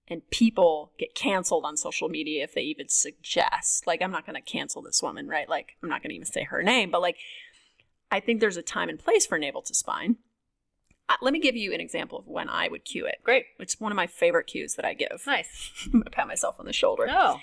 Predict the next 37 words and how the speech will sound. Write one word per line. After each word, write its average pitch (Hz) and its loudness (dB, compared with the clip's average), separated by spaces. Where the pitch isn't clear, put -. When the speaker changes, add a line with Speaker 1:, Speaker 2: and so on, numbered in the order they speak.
Speaker 1:
Um, 175 2
or 185 -2
maybe 170 -8
on 160 -6
my 139 -10
navel. 139 -4
Speaker 2:
Mm. 214 -2
Speaker 1:
Good 254 -20
job, - -8
Laurel. - -10
Speaker 2:
Good 240 -8
job, 202 4
navel. 185 -4
Speaker 1:
So, - 8
baby 247 4
cobra, 359 0
Speaker 2:
Mm-hmm. 214 -8
Speaker 1:
right? 202 -4
Someone's 202 -4
lifting 196 -8
up 156 2
into 156 -6
the 151 2
back - -2
bend. - -12
Speaker 2:
Mm-hmm. 160 -12
Speaker 1:
Okay. 180 -12
And 190 4
I 208 4
want 214 -4
them 165 -2
to 202 -16
find 165 -4
less 214 2
lumbar 170 0
extension. 156 -8
Speaker 2:
Okay. 143 -4